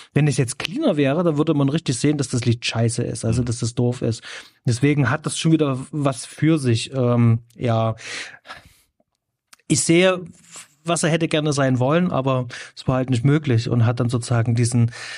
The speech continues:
Speaker 1: diesen, ja, diesen C-Movie-Charme dadurch dann halt.
Speaker 2: Aber man muss es ja mal sagen, wie es ist. Ich liebe gerade so C-Movie-Charme und wenn dann in diesem Charme ein wirklich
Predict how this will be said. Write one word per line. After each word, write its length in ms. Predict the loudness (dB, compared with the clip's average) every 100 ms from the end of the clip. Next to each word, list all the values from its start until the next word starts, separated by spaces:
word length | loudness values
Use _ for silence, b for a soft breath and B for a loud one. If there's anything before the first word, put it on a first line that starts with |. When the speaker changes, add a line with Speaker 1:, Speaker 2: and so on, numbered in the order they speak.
| B B B B B -4
Speaker 1:
diesen, 360 | 0 4 2 0 -2
ja, 140 | -2 0
diesen 380 | 0 0 0 -2
C-Movie-Charme 1120 | -2 0 2 2 0 0 2 2 2 -2 -2 -2
dadurch 340 | -2 -4 -6
dann 180 | -8 -8
halt. 300 | -8 -10 -14 B B B B B B B B _ _
Speaker 2:
Aber 260 | 2 2 4
man 180 | 4 4
muss 140 | 2
es 100 | 2
ja 100 | 4
mal 140 | 4
sagen, 280 | 2 2 2
wie 40 | 0
es 140 | 2
ist. 240 | 0 -2 -10 -14 -8
Ich 200 | -6 2
liebe 260 | 2 2
gerade 340 | 2 2 2 2
so 140 | 0
C-Movie-Charme 840 | 0 2 4 4 4 2 4 4 2
und 180 | 2
wenn 140 | 2 2
dann 180 | 0 2
in 140 | 2
diesem 300 | 2 6 4
Charme 500 | 4 2 2 0 0
ein 360 | 0 0 2 2
wirklich 440 | 2 0 -2 -6